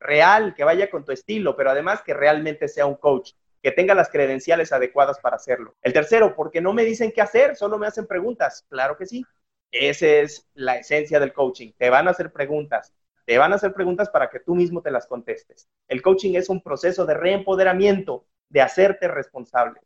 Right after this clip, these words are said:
La siguiente, porque no me gusta sentirme incómodo. Eh, si no te gusta sentirte incómodo, pues no busques a un coach, porque te vas a quedar en lo mismo, porque la idea de buscar a un coach es justamente moverte de ese espacio de comodidad y de confort en el que te encuentras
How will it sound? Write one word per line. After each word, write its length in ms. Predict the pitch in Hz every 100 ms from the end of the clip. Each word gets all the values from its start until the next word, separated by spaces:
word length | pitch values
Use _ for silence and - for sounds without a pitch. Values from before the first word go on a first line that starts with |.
| _
La 120 | 170
siguiente, 400 | 180 196 247 220
porque 220 | 165 156
no 60 | 202
me 80 | 262
gusta 240 | 254 254
sentirme 460 | 240 175 220 220 208
incómodo. 640 | 175 220 220 180 127 - _ 156
Eh, 300 | 156 151 151
si 140 | 190
no 240 | 240 294 294
te 160 | 240 220
gusta 340 | 240 240 220
sentirte 400 | 180 170 220 208
incómodo, 640 | 165 214 208 208 202 190 - _
pues 260 | 139 127 -
no 160 | 180
busques 280 | 220 220 208
a 60 | 196
un 80 | 190
coach, 380 | 208 170 - - _ _
porque 240 | - 139 139
te 140 | 147
vas 180 | 160 180
a 60 |
quedar 300 | 196 165 175
en 80 | 180
lo 100 | 165
mismo, 320 | 185 185 135
porque 260 | - - 135
la 140 | 127
idea 580 | 143 160 226 214 135 - _ _ _
de 160 | 143 139
buscar 320 | 131 156 180
a 20 |
un 80 | 208
coach 380 | 208 190 190 180
es 100 | 170
justamente 640 | 208 - 170 165 175 180
moverte 640 | 160 135 170 208 208 160
de 100 | 151
ese 140 | 160 165
espacio 400 | - 156 151 156
de 100 | 147
comodidad 480 | 127 123 123 131 151
y 60 |
de 100 | 139
confort 380 | - 117 135 135
en 100 | 131
el 100 | 120
que 100 | -
te 80 | 123
encuentras 580 | 123 185 190 208 220